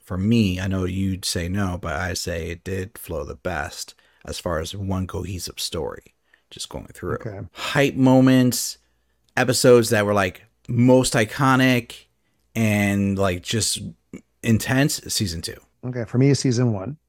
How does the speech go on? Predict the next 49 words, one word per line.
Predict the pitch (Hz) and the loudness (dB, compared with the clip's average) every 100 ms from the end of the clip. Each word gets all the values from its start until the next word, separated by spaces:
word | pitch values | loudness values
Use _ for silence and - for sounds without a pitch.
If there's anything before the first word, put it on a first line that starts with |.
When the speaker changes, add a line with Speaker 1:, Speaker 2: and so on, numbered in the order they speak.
| _ _ - | _ _ 0
Speaker 1:
Okay. | 113 87 92 107 _ - | 0 0 -6 -10 _ -4
Speaker 2:
Out | 135 151 | 0 2
of | |
the | 151 | 2
live | 135 135 135 | 4 2 2
action | - 131 - 127 | 0 -2 0 -2
series | 117 - 135 120 113 147 - - _ _ _ _ _ | 0 0 0 0 0 -6 -8 -14 _ _ _ _ _
so | - 135 | -2 -2
far | 131 135 120 117 | 0 0 0 0
on | 139 143 147 | -2 -2 0
Disney | 127 110 110 | 0 -2 -6
Plus, | - 98 - - _ - | -10 -12 -12 -16 _ -8
Andor | 120 123 131 131 | -4 -2 -2 -2
beats | 113 120 - | -2 -4 -2
it, | 147 - - | -4 -4 -8
then | 117 117 117 | -4 -2 -2
He-, | - 139 | -6 -6
Mando. | 123 113 110 113 123 - - _ | -6 -4 -4 -4 -4 -6 -16 _
Well, | 110 | -6
definitely | 98 127 120 117 | -2 -2 -2 -4
not | 110 110 - | -4 -6 -6
Boba. | 98 87 87 _ _ | -10 -10 -14 _ _
Speaker 1:
It | 98 | -6
was | 95 95 | -4 -2
Speaker 2:
Uh, | |
Speaker 1:
that | 104 110 | 0 2
or | 101 95 | 2 4
Obi-Wan. | 95 98 95 113 113 101 92 _ | 2 2 2 2 2 0 -4 _
Speaker 2:
and | 117 | -6
Obi-Wan's | 110 120 117 104 | -2 -2 -2 -4
third, | - 113 101 | -4 -4 -4
I | 95 | -8
guess, | 87 85 | -12 -14
then. | 90 82 - _ _ _ _ _ _ | -14 -14 -20 _ _ _ _ _ _
But | 196 214 - - | 0 2 2 2
if | 131 | 4
you | 156 | 6
wanna | 180 160 | 6 4
take | - 156 | 2 2
a | 147 147 139 | 2 0 -4
comparison | - 123 135 135 131 | 0 2 4 4 2
to | - 123 | 2 0
Andor | - 127 127 120 | 0 0 2 0
season | - 123 113 | -2 -2 -2
one | 117 127 120 | 0 0 0
and | 117 107 | -2 -4
Mando | 123 180 165 117 | -2 -2 -2 -2
season | 123 110 107 | -4 -6 -6
one, | 107 107 101 | -6 -8 -10